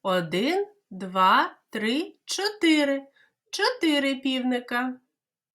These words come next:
Ось наша цифра чотири. Скільки поросят? Один, два, три, чотири поросятка.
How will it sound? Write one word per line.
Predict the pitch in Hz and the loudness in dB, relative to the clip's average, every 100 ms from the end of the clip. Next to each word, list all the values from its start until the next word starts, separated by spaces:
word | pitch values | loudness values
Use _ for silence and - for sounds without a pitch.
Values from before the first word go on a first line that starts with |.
| _ _ - _ _ _ | _ _ -20 _ _ _
Ось | 277 311 294 269 | -2 2 2 2
наша | 240 220 233 220 | -2 -2 -4 -6
цифра | - 220 208 190 190 | -4 -4 -4 -4 -4
чотири. | - 220 - 220 180 147 131 - _ _ _ _ _ _ _ _ _ _ - - - | -6 -8 -6 -4 -2 -4 -8 -14 _ _ _ _ _ _ _ _ _ _ -20 -20 -10
Скільки | - - 453 370 302 285 | -10 2 4 4 2 0
поросят? | 254 220 214 208 - 160 127 - _ _ _ | 2 2 2 0 -2 -4 -8 -12 _ _ _
Один, | 196 185 165 190 208 185 160 156 151 | -2 -2 0 -2 0 0 -2 -6 -10
два, | 139 143 156 233 349 - _ | -8 -2 2 4 2 -2 _
три, | - 196 226 320 349 _ | -8 -4 -2 -4 -6 _
чотири | - 494 494 339 311 302 269 | -4 -4 -2 2 4 2 0
поросятка. | 277 269 277 - 277 254 254 - 247 | 0 2 0 0 0 -2 -4 -8 -8